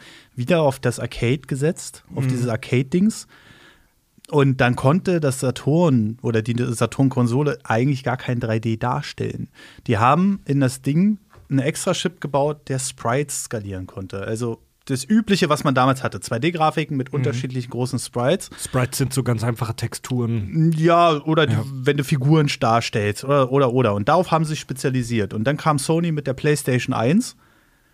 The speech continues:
Speaker 1: Da haben sie gesagt, drei D ist jetzt das neue Ding. So, deal with it. Und dann haben die
Speaker 2: Ja.
Speaker 1: gesagt, und dann musste,
Speaker 2: Vor-
Speaker 1: äh, Sega halt kurzfristig ein, eine Programmierumgebung für drei D Spiele raushauen,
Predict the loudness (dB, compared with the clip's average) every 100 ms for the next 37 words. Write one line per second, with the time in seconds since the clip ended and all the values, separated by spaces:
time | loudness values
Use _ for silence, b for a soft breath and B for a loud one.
0 | b -8 -4 -4 -2 2 2 0 -6 _
1 | -20 _ -2 2 4 4 2 0 -2 -2
2 | 0 2 2 2 2 -2 -4 2 2 0
3 | -12 _ _ -2 0 2 0 -2 -8 -4
4 | -2 2 4 4 4 2 2 0 _ -20
5 | _ _ _ _ _ _ -2 2 2 2
6 | 4 4 6 6 4 4 4 4 6 4
7 | 6 4 0 2 4 4 0 -2 -2 2
8 | 2 2 B B B B B B _ -4
9 | 2 2 4 2 0 -4 -2 -2 0 2
10 | 4 6 4 2 2 2 2 0 0 2
11 | 2 4 2 0 0 2 2 4 4 4
12 | 2 2 4 0